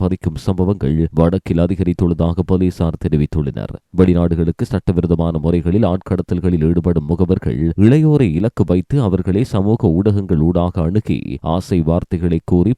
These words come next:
பெருந்தொகையான பணத்தினை பெற்று மோசடி செய்கின்றனர். இது தொடர்பில் யாழ்ப்பாணம், மானிப்பாய், கிளிநொச்சி உள்ளிட்ட போலீஸ் நிலையங்களில் பல்வேறு முறைப்பாடுகள் கிடைக்கப்பெற்றுள்ளன.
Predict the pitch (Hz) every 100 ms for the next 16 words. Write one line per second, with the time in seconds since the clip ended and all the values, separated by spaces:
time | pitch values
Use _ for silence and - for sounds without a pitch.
0 | 107 98 110 104 101 90 82 92 90 -
1 | 85 80 87 - 78 85 104 90 85 -
2 | 76 - - - - _ 90 80 90 85
3 | 80 104 85 85 87 - 82 90 98 78
4 | 87 90 - 90 104 - 87 87 - 82
5 | 82 82 87 - 92 90 80 85 90 90
6 | 85 82 107 101 90 92 90 80 98 107
7 | 95 90 85 - 85 78 78 80 78 78
8 | 60